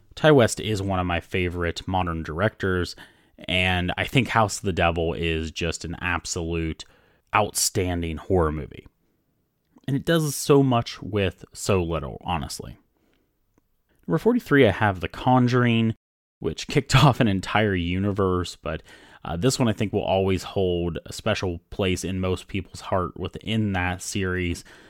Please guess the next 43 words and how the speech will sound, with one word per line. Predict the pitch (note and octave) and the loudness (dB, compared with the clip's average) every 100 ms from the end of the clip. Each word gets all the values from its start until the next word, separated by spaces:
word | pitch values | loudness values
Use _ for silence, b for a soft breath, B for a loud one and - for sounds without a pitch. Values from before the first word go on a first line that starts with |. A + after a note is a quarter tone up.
| B | B
I | B2 | 4
think | B2+ | 4
it's | G#2+ | 4
still | - A#2+ G#2+ | 4 4 4
the | F#2+ | 2
best. | E2+ D2+ - G#2 | 2 -2 -4 -4
The | G#2 | 2
first | B2+ B2+ - | 6 6 4
is | A2 | 0
still | - A#2 F#2+ | 2 2 2
the | F2+ | 0
best | D#2+ E2 D#2+ - - - | -2 -2 -4 -6 -14 -12
in | F#2 F2 | -10 -6
this. | E2+ E2 - b b b b b _ _ _ _ | -6 -8 -12 b b b b b _ _ _ _
Oh, | A2 G2+ E2 - _ - C3 _ | -4 -2 -4 -10 _ -20 -20 _
gosh, | G#2 F2+ - | -2 -2 -4
there's | - - | -4 2
so | C3+ B2 | 6 8
many | A2 G2+ F2+ | 8 6 2
in | E2+ | 0
this | E2+ - | -2 -6
franchise | - F2 D#2+ D#2+ D#2+ - | -8 -8 -6 -8 -8 -8
now. | D#2 D2+ - _ _ _ _ _ _ _ _ | -8 -10 -14 _ _ _ _ _ _ _ _
The | - | -2
Conjuring | C3 C3 A#2+ A2+ | 6 6 6 2
came | G#2 A2+ G2+ | 0 -4 -2
out, | F#2+ F#2+ F#2+ | -2 -2 -4
and | F2+ E2+ F2 B B | -6 -8 -8 B B
it | - | -8
was | C3 | -2
coming | G3 F#3+ | 0 2
out | E3 D#3 | 2 2
when | C3 | 0
horror | G#2 C3 B2+ A#2 | 0 2 4 2
was | G#2+ | 2
making | G2+ G#2 G2 G2 | 2 0 0 -2
a | |
comeback. | - - G2 G2 F2+ F2+ - | -2 -2 -2 2 2 2 0
You | G2 | -4
know, | F#2+ | -2
we | F#2+ | -4
were | F2+ | -4
getting | F2 G#2+ G2+ G2 F#2 | -2 0 0 -2 -4